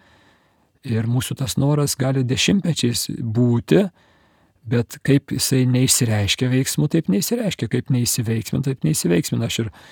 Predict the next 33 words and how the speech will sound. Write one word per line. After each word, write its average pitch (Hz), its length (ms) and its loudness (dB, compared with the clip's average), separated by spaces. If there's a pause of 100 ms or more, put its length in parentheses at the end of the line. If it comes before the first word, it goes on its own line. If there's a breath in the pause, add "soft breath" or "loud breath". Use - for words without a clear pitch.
(340 loud breath)
toliau 123 280 2
nedarau 113 320 0
mankštos, 107 560 -2
toliau 117 280 -4
ne, 110 240 -2 (460 soft breath)
nesportuoju, 151 880 0
ne, 120 220 0 (580 soft breath)
laiku 113 400 -2
nesigulu 110 720 -2
miegot, 120 520 2 (180)
laiku 110 460 -4
nesikeliu 135 520 -2
ir 107 60 -8
taip 113 120 -4
toliau. 107 180 -4 (480 loud breath)
Tai 113 180 -2
kas 156 260 0
iš - 140 -2
to 127 140 0
noro, 110 420 0
ar 123 160 0
tas 127 180 -2
mano 120 220 2
noras, 127 440 0
ar 113 120 -4
tas - 180 -4
mano 120 300 0 (500 soft breath)
norėjimas 120 640 2
pasikeisti 131 640 -2
yra 110 120 0
tikras? - 560 -4
Ir 175 160 -6
ne, 220 380 -2